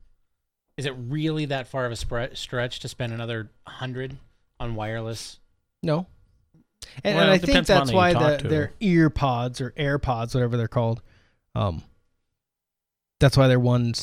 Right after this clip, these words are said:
Speaker 2: what, one sixty-nine, one fifty-nine.
Speaker 1: Those things are pretty insane, though. They look more like hearing aids. They're so small.
Speaker 2: What did, what, did you see 'em?
Speaker 1: Yeah.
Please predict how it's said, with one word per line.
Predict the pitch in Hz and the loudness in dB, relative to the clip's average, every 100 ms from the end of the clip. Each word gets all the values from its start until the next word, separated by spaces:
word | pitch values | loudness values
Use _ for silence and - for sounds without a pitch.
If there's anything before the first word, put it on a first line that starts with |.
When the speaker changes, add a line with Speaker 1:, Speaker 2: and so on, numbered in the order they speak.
| - | -8
Speaker 2:
what, | - - | -10 -10
one | 110 110 | -10 -8
sixty-nine, | - 113 - 120 113 117 127 | -6 -8 -6 -6 -4 -6 -6
one | 123 | -8
fifty-nine. | 113 123 - 123 107 117 117 _ _ _ _ _ _ _ _ _ _ _ _ _ _ | -4 -2 -2 -4 -6 -6 -10 _ _ _ _ _ _ _ _ _ _ _ _ _ _
Speaker 1:
Those | 135 160 175 | -6 -2 -2
things | 170 143 | -2 -6
are | 120 | -6
pretty | - 120 | -6 -6
insane, | 110 - 117 104 | -6 -6 -8 -8
though. | 95 | -8
They | 110 | -4
look | 147 156 | -2 -4
more | 143 131 | -4 -4
like | 117 104 | -4 -6
hearing | - 131 110 98 | -10 -10 -10 -10
aids. | 90 90 - | -12 -14 -14
They're | 107 | -14
so | 110 | -12
small. | 98 - 101 82 - _ _ _ _ - | -14 -12 -14 -14 -20 _ _ _ _ -18
Speaker 2:
What | 185 185 202 185 | -8 0 2 4
did, | 165 160 165 | 2 4 4
what, | 170 | 6
did | 175 | 6
you | 156 | 4
see | - 214 | 4 4
'em? | 302 285 _ _ _ - | 4 0 _ _ _ -2
Speaker 1:
Yeah. | 123 | -2